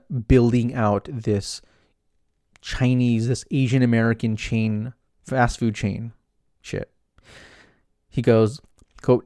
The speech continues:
"Does it need to happen? I think it does. I think it does. Someone else is going to do it. Someone else is going to be the next P F Chang's, and I don't want him to blow it. And it is up to me to do it."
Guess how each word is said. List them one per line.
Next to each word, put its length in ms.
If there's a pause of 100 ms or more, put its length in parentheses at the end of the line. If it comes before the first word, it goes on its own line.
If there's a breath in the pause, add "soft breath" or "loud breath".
"Does 200
it 100
need 320
to 40
happen? 460
I 120
think 220
it 200
does. 440
I 180
think 240
it 140
does. 300 (340 loud breath)
Someone 320
else 160
is 80
going 200
to 60
do 200
it. 300
Someone 340
else 240
is 100
going 200
to 80
be 120
the 100
next 360
P 160
F 80
Chang's, 400
and 160
I 200
don't 280
want 200
him 100
to 80
blow 340
it. 260 (380)
And 160
it 120
is 180
up 140
to 120
me 300
to 100
do 260
it." 200